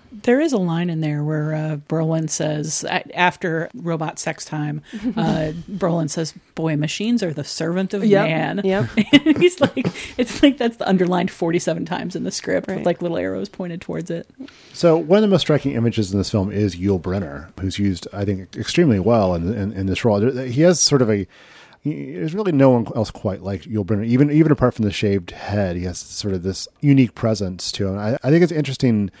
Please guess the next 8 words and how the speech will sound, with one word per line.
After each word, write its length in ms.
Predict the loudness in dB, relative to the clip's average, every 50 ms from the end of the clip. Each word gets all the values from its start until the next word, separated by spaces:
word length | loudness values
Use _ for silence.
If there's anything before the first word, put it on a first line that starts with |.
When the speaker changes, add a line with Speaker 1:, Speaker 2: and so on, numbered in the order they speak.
| -20 -20 -20 _ -10
Speaker 3:
though, 420 | -2 2 4 4 6 6 4 4
that 220 | 2 2 0 0 -2
we 120 | -4 -6
get 280 | -2 2 2 2 4 2
him 160 | 0 0 0
as 100 | 0 -2
a 60 | -4
gunfighter 880 | -2 -2 -2 -2 -2 -2 -2 -2 -2 0 0 0 -2 -2 -2 -2 -4 -6